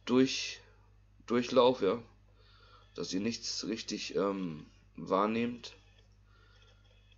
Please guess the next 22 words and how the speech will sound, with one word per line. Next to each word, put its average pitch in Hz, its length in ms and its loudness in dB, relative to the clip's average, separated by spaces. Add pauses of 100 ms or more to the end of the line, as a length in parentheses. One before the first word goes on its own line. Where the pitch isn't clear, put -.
Ja, 71 240 -8 (360)
von 110 260 0
der 113 100 6
Gewalt, 107 560 4
die, 92 340 0
ähm, 98 760 -2 (880)
besteht - 400 -4
in 107 140 -2
der 110 100 6
Gesellschaft, 107 760 2
von 104 200 -4
den 98 120 -4
ganzen 98 400 -8
Lügen, 107 380 -4
Hass, - 460 -4 (880)
bis 143 200 6
Diskriminierung, 127 1400 2
was 113 240 -4
ihr 131 160 4
denn 123 240 2
noch 110 200 -2
so 107 440 -6